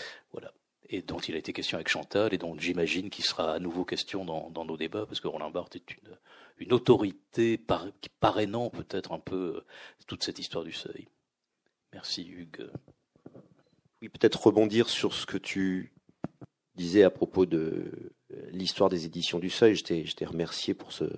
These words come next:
Speaker 2: pour ce texte qui venait rappeler effectivement à nos nouveaux actionnaires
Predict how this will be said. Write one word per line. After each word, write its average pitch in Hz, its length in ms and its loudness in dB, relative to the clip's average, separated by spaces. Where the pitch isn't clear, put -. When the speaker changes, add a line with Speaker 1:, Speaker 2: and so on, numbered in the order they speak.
Speaker 2:
pour 80 120 -8
ce - 120 -2
texte - 400 4
qui 80 160 -10
venait 82 260 -2
rappeler 82 320 2
effectivement 82 420 -4
à 80 60 -2
nos 80 120 -2
nouveaux 82 300 2
actionnaires 85 680 0